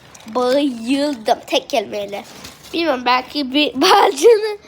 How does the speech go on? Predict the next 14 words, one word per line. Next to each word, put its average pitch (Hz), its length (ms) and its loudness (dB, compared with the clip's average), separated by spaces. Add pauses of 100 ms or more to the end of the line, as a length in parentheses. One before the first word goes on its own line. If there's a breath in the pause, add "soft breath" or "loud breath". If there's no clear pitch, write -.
(260 loud breath)
öyle 254 180 -2
yapıp - 280 -10
bir 226 120 -14
bağcığını 240 460 -2
böyle - 260 -16
kırmızı 214 320 -12
yapalım, - 380 -18
bilmiyorum. - 360 -16 (1040 soft breath)
Çok - 200 -16
güzel, - 260 -6
bunu 302 120 -4
çıkartmak 254 540 -4
zorundayım 104 420 -10
ama 165 240 -6